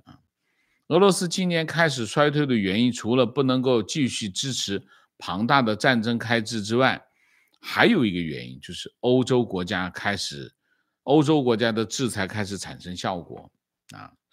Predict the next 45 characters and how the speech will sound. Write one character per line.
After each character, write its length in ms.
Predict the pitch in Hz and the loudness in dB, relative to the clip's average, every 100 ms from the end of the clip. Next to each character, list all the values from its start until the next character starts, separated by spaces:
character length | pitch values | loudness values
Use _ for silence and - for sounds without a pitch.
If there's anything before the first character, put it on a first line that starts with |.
| _ _ _ - | _ _ _ -14
那 80 | 110 | -10
基 160 | 95 | -6
本 160 | 151 117 | -4 -2
上 840 | 98 110 101 92 90 82 76 71 87 _ _ - | 0 0 0 -4 -6 -6 -10 -12 -14 _ _ -4
这 140 | 226 | -2
一 160 | 220 131 | 0 -2
次， 840 | - - 139 123 113 104 98 90 _ - _ _ _ | -4 -2 2 4 4 2 0 -4 _ -20 _ _ _
呃， 220 | - 98 104 | -8 -4 -4
主 360 | - 101 80 | -4 -6 0
要 220 | 120 180 | 2 4
还 220 | 131 101 104 | 2 -2 -4
是 200 | - 101 | -4 -6
对 440 | 95 127 107 98 | 2 4 4 2
俄 220 | - 92 | -2 -2
罗 160 | 110 120 | 2 2
斯 300 | 113 - 120 | 0 -2 -2
引 360 | 101 82 78 73 | -2 -6 -6 -6
制 180 | - 107 | -4 -4
油 260 | 87 95 | -2 -2
轮 300 | 131 95 104 | 0 0 -2
的 400 | 117 98 78 67 | -2 -2 -4 -8
制 240 | 69 95 85 | -10 -10 -10
裁， 320 | - 50 - _ _ _ _ | -12 -14 -16 _ _ _ _
这 140 | - 107 | -4 -4
影 180 | 90 | -2
响 200 | 90 76 | -6 -8
是 120 | - 78 | -12 -16
最 220 | 85 78 | -14 -10
大 240 | 73 64 | -10 -12
的， 280 | - _ - | -16 _ -6
因 160 | 104 123 | 0 2
为 120 | 120 | 2
你 220 | 107 90 | 0 -2
制 200 | 95 131 | -4 -4
裁 160 | 95 87 | -4 -2
没 140 | 107 | 2
有 140 | 113 | 2
油 220 | 87 78 110 | 0 -4 -4
轮， 300 | 101 87 98 | -2 -4 -6
你 80 | |
没 180 | 78 78 | -6 -8
办 140 | 90 104 | -6 -4
法 60 | |
运 300 | 107 156 151 - | -4 -4 -4 -8
啊。 220 | - - | -16 -20